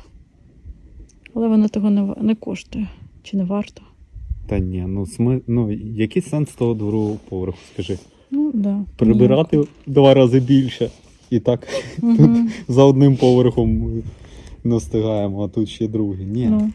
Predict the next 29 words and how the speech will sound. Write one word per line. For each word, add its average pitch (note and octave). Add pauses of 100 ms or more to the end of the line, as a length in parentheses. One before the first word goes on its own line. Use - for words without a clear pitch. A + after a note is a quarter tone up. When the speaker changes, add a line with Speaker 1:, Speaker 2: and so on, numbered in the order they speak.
Speaker 2:
не G#2+
Speaker 1:
я G#2+
Speaker 2:
треба. G3+
Speaker 1:
теж G#3+
так G#3
думаю. G3 (320)
Speaker 2:
До A2+
речі, G#2+
висота, A2
висота G2
буде. F#2 (580)
Оце A2
чотири C3+
метри. A2 (200)
Speaker 1:
А B3+
я C4+
показувала G#3+
план, B3+
як G3+
там -
Speaker 2:
Да, A2
Speaker 1:
у -
нас. G2+
Speaker 2:
оце D3+
чотири C3
метри. G#2+
Десь A#2
отак A2
от G2+